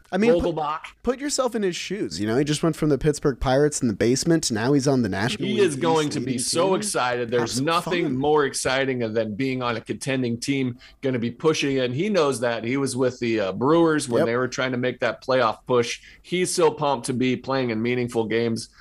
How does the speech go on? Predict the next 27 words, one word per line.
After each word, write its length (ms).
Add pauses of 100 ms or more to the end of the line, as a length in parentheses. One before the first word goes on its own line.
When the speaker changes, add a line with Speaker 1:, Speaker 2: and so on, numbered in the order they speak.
(580)
Speaker 2:
Uh, 800
this 240
is 120
it, 180
man. 460
The, 500 (760)
the 280
Subway 480
Series. 480
The 100
Mets 340
are 140
in 80
a 40
little 260
bit 120
of 80
a 60
decline. 520
Our 140
highlight 520
of 120
our 140
season 460
last 400
year 200
really 580